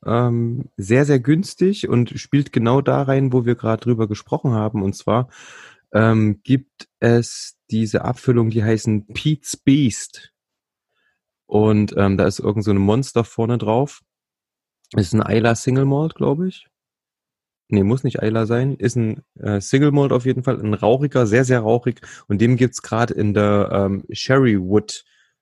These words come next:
Finish, ähm, Ausgabe quasi. Und, ähm, der soll halt auch extrem rauchig sein. Es steht hier nicht drauf, dass der von Islay ist. Also es könnte auch irgendwie, ähm,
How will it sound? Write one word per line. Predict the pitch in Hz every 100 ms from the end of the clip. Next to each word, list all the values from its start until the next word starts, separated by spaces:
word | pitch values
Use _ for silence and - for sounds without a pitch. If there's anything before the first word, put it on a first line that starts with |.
| _ _
Finish, | - 113 104 95 - -
ähm, | - 92 92
Ausgabe | - 104 107 - 98 98
quasi. | - 98 104 113 165 _ _ _ _ _ _ _ _ _ _ _ - -
Und, | - - 113 107 107 104 -
ähm, | 101 98
der | 104
soll | 104 113
halt | 113
auch | - 104 - - - -
extrem | 104 - 127
rauchig | 113 117 143 139
sein. | - 135 139
Es | -
steht | - 143
hier | 160
nicht | 151 160
drauf, | - 151
dass | 143
der | 139
von | 127
Islay | 120 127 123 107
ist. | 117
Also | - 104
es | 101
könnte | - 139 156 143
auch | 117 -
irgendwie, | 104 113 110 110 110 107 _ - _ _ -
ähm, | 104 104 101 98 95